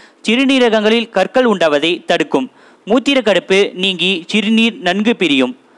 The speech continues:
ஜுரம் மற்றும் நெடுநாட்கள் மருத்துவமனைகளில் இருந்தவர்கள் பல மருந்துகளை உட்கொண்டு அவர்களின் உணவு குழாய் மற்றும் ஜீரண உறுப்புகளில் புண்கள் ஏற்பட்டிருக்கும்.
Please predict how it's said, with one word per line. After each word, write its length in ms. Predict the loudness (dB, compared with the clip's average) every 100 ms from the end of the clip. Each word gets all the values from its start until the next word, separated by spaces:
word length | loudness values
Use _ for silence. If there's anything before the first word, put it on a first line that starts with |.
| _ _ _ _ -2
ஜுரம் 300 | 0 2 2 0
மற்றும் 340 | 0 -2 -2 -6 _ -4
நெடுநாட்கள் 580 | 0 2 0 2 -2 -2 -2
மருத்துவமனைகளில் 760 | -2 2 2 2 0 0 -2 0 0
இருந்தவர்கள் 500 | 2 2 2 2 -2 -6 _
பல 120 | 0 2 2
மருந்துகளை 400 | 2 2 2 2 0
உட்கொண்டு 420 | 0 0 0 0 -2 0
அவர்களின் 360 | 0 2 0 -2 -2
உணவு 240 | 0 2 2 2
குழாய் 240 | 2 2 0
மற்றும் 280 | 0 -4 -4 -18 -20 _ -4
ஜீரண 260 | 0 2 4
உறுப்புகளில் 500 | 2 2 0 0 -2 -2
புண்கள் 320 | 0 2 2 0
ஏற்பட்டிருக்கும். 580 | 0 -2 -2 -2 -4